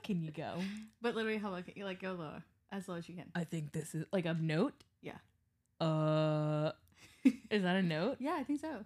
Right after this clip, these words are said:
Speaker 1: Yeah, I think I have a low,
Speaker 2: Uh.
Speaker 1: I think that if I were to be a singer, I would have a very
Speaker 2: You'd be a, an alto.
Speaker 1: Is that what that is?
Speaker 2: Mm-hmm.
Speaker 1: I don't know things. I think, okay, I also, um, I harbor the belief.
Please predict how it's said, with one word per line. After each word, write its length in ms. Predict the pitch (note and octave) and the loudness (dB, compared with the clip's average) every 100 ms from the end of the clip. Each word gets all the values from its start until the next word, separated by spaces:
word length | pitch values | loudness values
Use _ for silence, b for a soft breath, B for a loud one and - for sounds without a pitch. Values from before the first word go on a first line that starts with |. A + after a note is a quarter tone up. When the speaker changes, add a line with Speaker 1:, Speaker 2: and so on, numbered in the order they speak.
| - | -4
Speaker 1:
Yeah, 120 | A3+ - | 0 2
I 60 | |
think 180 | A3 F4+ A#4+ | 4 4 6
I 60 | F#4 | 6
have 100 | C4+ | 6
a 40 | |
low, 300 | G#3+ G3 F#3 E3+ - | 6 6 4 0 -4
Speaker 2:
Uh. 680 | D#3 E3+ E3+ E3 E3 E3 E3 | 0 2 2 0 -2 -2 0
Speaker 1:
I 40 | A3 | 2
think 140 | D#4 | 4
that 80 | F#4+ | 4
if 120 | D#4+ | 6
I 120 | A3 | 6
were 280 | G3+ E3+ E3 | 6 2 0
to 100 | F3+ | 0
be 120 | F#3 F#3 | -2 -2
a 40 | |
singer, 480 | - F#3+ G3+ G#3 - - | -2 -4 -2 -2 -4 -2
I 120 | F3 | 0
would 140 | F3 | 0
have 180 | D#3+ D#3 | 0 -2
a 60 | D#3+ | -2
very 360 | D3 C3+ F2+ A#3 | -4 -4 -6 -4
Speaker 2:
You'd 100 | A3 | -4
be 80 | |
a, 60 | G3 C#3+ _ - | -4 -6 _ -16
an 80 | F#3+ | -12
alto. 320 | D#3 D#3+ - G3+ G#3+ | -10 -10 -12 -18 -10
Speaker 1:
Is 120 | G3 | -4
that 100 | E3+ E3 | -2 -2
what 80 | |
that 160 | E3+ D#3+ | 0 0
is? 180 | D#3 G3+ - | 0 -4 -10
Speaker 2:
Mm-hmm. 180 | F#3 E3+ F#3 _ - | -16 -16 -18 _ -4
Speaker 1:
I 80 | F3+ | -2
don't 120 | G3 | -2
know 100 | G3+ | -4
things. 320 | A#3 - F#3+ - _ _ _ _ _ _ | -6 -8 -10 -14 _ _ _ _ _ _
I 60 | F#3+ | -6
think, 220 | G3 F4 - B B | -2 -2 -4 B B
okay, 320 | B3+ B3+ F#3 - - | 0 0 0 -4 -2
I 300 | G3+ G#3 B3+ - | 0 0 -2 0
also, 540 | G3 - B3 B3 A#3 - | 0 0 0 0 -2 0
um, 500 | F#3 F3+ F3 F3+ F3+ B B | 2 2 2 2 -2 B B
I 80 | - | -2
harbor 600 | G3 - G3 A3 C#4 C#4+ - _ - | 0 2 2 4 2 2 -6 _ 0
the 80 | G#3 | 0
belief. 500 | F3+ - - - | 0 -4 -10 -14